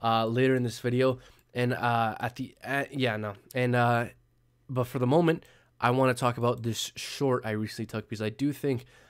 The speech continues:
uh, Ren is short term bearish. So let's delve into this. Uh, guys, I'm actually pretty impressed with myself in regards to how well I've been able to call Ren. Uh, <laughs> uh, you know, we were in this wedge here. As soon as we broke out,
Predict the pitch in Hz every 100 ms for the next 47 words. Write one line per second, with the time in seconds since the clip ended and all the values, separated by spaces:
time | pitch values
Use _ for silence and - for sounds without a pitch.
0 | _ 110 110 107 117 120 117 113 107 -
1 | 131 120 - 123 113 101 107 123 120 104
2 | 123 - - _ _ _ _ _ _ _
3 | - - - 123 117 113 - 117 110 110
4 | 110 - - - - - 120 120 127 120
5 | 117 131 143 - 131 - 139 135 117 -
6 | 120 110 - 123 - 110 - 120 110 107
7 | - 107 107 107 104 - 107 107 104 107
8 | 107 95 107 107 107 113 _ _ _ 117
9 | 113 110 117 - 113 107 104 107 107 120
10 | - _ _ _ 101 107 - - _ _
11 | _ - _ _ - 107 101 - - -
12 | 123 104 - 117 120 127 127 117 107 120
13 | 117 107 - 110 123 123 _ - 117 -
14 | 160 170 143 135 120 123 120 113 117